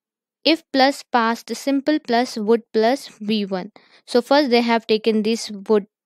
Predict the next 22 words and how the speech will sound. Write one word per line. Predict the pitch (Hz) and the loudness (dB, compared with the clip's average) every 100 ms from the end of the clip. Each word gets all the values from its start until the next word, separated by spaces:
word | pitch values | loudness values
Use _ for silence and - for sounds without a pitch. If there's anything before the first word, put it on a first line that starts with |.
| _ - | _ -4
plus | 208 208 | -4 -4
verb. | 202 202 269 - _ _ _ _ _ _ _ _ _ _ _ _ _ _ _ _ _ _ _ _ | -4 -2 -2 -4 _ _ _ _ _ _ _ _ _ _ _ _ _ _ _ _ _ _ _ _
I | 214 214 214 208 | -2 0 0 0
would | 202 339 - - _ _ _ _ _ _ _ _ | 0 0 -2 -16 _ _ _ _ _ _ _ _
V | 208 214 254 | -6 -2 2
one | 269 294 | 2 2
we | 262 | 0
have | 220 208 202 | 0 0 0
to | 220 | -2
use. | 220 285 | 0 -2
So | - 226 208 | -2 -2 0
this | 220 214 | -2 -4
ban | 196 214 214 233 | -2 0 2 0
becomes | 233 220 233 240 | -2 -2 -2 -2
same | - 214 220 | -2 -2 -2
as | 202 208 | -4 -4
it | 202 196 | -4 -4
is | 220 196 | -4 -4
ban. | 185 190 185 214 427 _ _ _ _ _ _ _ _ _ _ _ | -6 -6 -4 -6 -8 _ _ _ _ _ _ _ _ _ _ _
I | - 202 196 | -4 -2 -2
would | 202 254 208 | -2 -4 -4
ban | 190 190 185 | -4 -4 -6